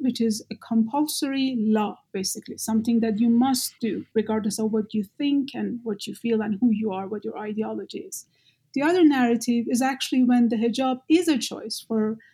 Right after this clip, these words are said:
say, an Egyptian woman who lives in Amsterdam or who lives in Paris. And again, there is this tension around this choice of clothing because although there is this conversation, there is this idea that, well,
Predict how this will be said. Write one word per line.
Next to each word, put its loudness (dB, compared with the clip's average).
say, 2
an 4
Egyptian 2
woman 0
who 2
lives -2
in 0
Amsterdam -2
or -12
who -12
lives -6
in -6
Paris. -2
And 4
again, 6
there -2
is 4
this 2
tension 6
around 4
this 2
choice 0
of -2
clothing 2
because -4
although 4
there 4
is 2
this 4
conversation, 0
there 4
is 2
this -2
idea 2
that, -4
well, -6